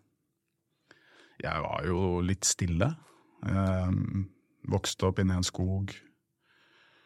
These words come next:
Eh, var mye alene fordi, fordi, eh, mest fordi at jeg hadde lyst til å holde på med ting som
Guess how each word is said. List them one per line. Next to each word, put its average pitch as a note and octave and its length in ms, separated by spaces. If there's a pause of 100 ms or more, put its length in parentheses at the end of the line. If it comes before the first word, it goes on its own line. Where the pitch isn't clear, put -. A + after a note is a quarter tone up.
(600)
Eh, - 320
var G#2+ 160
mye G#2 160
alene G2 540
fordi, G2 480 (1500)
fordi, F#2+ 500
eh, F#2+ 640
mest G#2+ 480 (240)
fordi F2+ 540
at G2 260
jeg F#2+ 400
hadde F#2 240
lyst - 160
til - 80
å - 80
holde D#2+ 220
på D#2+ 180
med E2+ 140
ting E2+ 260
som F#2 460